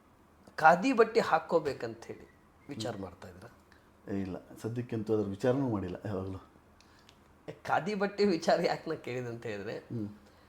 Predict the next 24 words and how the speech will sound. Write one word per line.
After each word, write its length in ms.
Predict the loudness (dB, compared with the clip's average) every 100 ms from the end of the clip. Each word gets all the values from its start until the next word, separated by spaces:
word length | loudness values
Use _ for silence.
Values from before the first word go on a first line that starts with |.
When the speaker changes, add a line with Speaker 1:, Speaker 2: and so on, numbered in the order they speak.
| -8 2
Speaker 1:
almost 520 | 2 4 2 2 -8 -20 -20 _ _ -20 -20 -10
ಸೆವೆಂಟಿಯಿಂದ 640 | -2 4 4 4 0 2 2 0
ಏಯ್ಟಿ 240 | 0 -2
ಪರ್ಸೆಂಟ್ 520 | -4 -8 -8 -14 -16 -12 -4
Speaker 2:
ಹ್ಮ್. 180 | -4 -6 -14 -20 _ -20 -20 _ _ _ -20 -20 -20 -20 -12 0
Speaker 1:
ಡೆವಲಪರ್ಸ್ 520 | 4 6 6 4 0
ಬಿಸ್ನೆಸ್‌ನಲ್ಲಿ 720 | -2 0 0 2 0 0 -2
ಏನಿದ್ದಾರೆ 340 | -4 -2 -6 -8
Speaker 2:
ಹ್ಮ್. 460 | -16 -2 0 0 -4 -6
Speaker 1:
ಅವರೆಲ್ಲರೂ 380 | -2 0 0 -2
ಖಾದಿ 320 | 0 -2 -2
ಬಟ್ಟೆ 360 | -4 -4 -6 -10 -4
ಅಂದ್ರೆ 340 | -2 -4 -6 -8
ಒಂದು 160 | -4
ರಾಜಕಾರಣದಲ್ಲಿಗೆ 840 | 2 2 2 -2 -2 -2 -6 -8 -8
ಎಂಟ್ರಿ 260 | -8 -10 -14
ಕೊಡ್ತಾರೆ. 440 | -14 -16 -20 -20 -20 -20 -20 -20 -10 -2
Speaker 2:
ನಿಜ. 120 | 4 10
Speaker 1:
ಆ 140 | 10
ರೀತಿ 300 | 10 4 0
ಏನಾದರೂ 420 | 6 8 8 6 -2 0
ಮುಂಡಗೋಡು 320 | 4 6 4
ಭಾಗದಲ್ಲಿ 580 | 0 -2 -2 -10 -16 -20 -20 -20 -20 -20 _ -20 -20 -20 -10
ಒಂದು 240 | -2 0